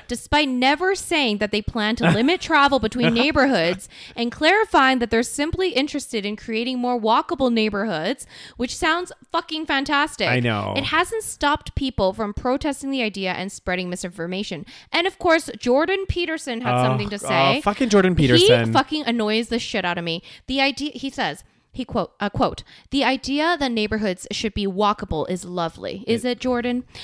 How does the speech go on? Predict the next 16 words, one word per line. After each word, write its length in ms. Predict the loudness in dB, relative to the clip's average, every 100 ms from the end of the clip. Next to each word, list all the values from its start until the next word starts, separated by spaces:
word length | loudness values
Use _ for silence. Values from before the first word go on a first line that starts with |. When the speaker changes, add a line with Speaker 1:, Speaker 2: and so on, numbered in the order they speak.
| -12 2
Speaker 1:
"The 120 | 4
idea 340 | 6 4 2
that 220 | 2 0 0
idiot 400 | -2 0 0 -2
tyrannical 680 | -4 -2 0 0 -2 -2 -2
bureaucrats 880 | -2 -2 -2 -2 -4 -6 -6 -8 -16 -20 -8
can 160 | -6
decide 600 | -6 -6 -2 0 -2 -4
by 220 | -2 -2 -4
fiat," 480 | -4 -2 -2 -4
fiat, 520 | -12 -4 0 2 0 -4 -12 -20 -16 -12
is 100 | -12
it 80 | -12
fiat? 380 | -10 -8 -10 -14 _
Speaker 2:
Yeah, 140 | -6 -4
fiat. 340 | -2 -4